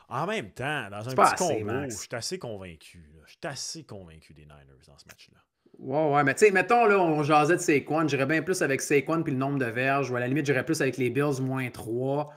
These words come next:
Speaker 2: que d'aller avec les Niners à, à moins quatre.
Speaker 1: On est d'accord sur toute la ligne.
Speaker 2: Tu sais, mais vu qu'il faut se prononcer, moi, oui, je prends les Niners, mais j'aime pas la cote.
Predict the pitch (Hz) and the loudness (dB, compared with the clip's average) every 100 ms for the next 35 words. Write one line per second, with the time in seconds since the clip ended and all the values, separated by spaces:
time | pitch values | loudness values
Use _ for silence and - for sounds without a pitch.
0 | _ _ - 139 131 143 135 127 120 120 | _ _ -4 0 2 2 0 -2 -2 -2
1 | 120 127 120 113 101 98 95 98 107 107 | -2 -2 -2 -2 -2 -2 -4 -4 -6 -8
2 | 107 101 107 95 - - - 120 127 127 | -8 -10 -12 -14 -18 -20 -10 -8 -6 -6
3 | 120 120 120 120 110 110 110 - 78 64 | -6 -8 -8 -8 -10 -12 -18 -20 -20 -20
4 | 62 _ _ _ _ _ _ - _ _ | _ _ _ _ _ _ _ -20 _ _
5 | _ _ _ _ _ _ _ _ _ _ | _ _ _ _ _ _ _ _ _ _
6 | _ _ 107 104 131 _ - 113 139 - | _ _ -10 -10 -12 _ -8 -6 -6 -2
7 | 139 - - 143 147 139 131 135 147 190 | -2 -2 -2 0 0 0 -2 0 2 2
8 | 170 120 110 104 131 131 120 160 151 151 | 0 -2 -4 -6 -4 -4 0 0 0 0
9 | 156 143 135 127 196 170 139 131 113 110 | 0 2 0 0 -2 0 -2 -2 0 0
10 | - - - _ | -2 -10 -16 _